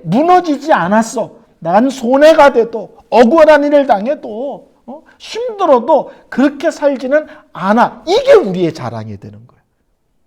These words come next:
예? 적당히 살고,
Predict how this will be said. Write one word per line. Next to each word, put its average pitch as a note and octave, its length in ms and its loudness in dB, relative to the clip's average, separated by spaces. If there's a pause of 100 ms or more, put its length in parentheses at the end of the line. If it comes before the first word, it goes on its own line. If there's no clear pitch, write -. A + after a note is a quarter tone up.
(680)
예? C4 60 -20 (480)
적당히 D#4 880 0
살고, C#4 520 -2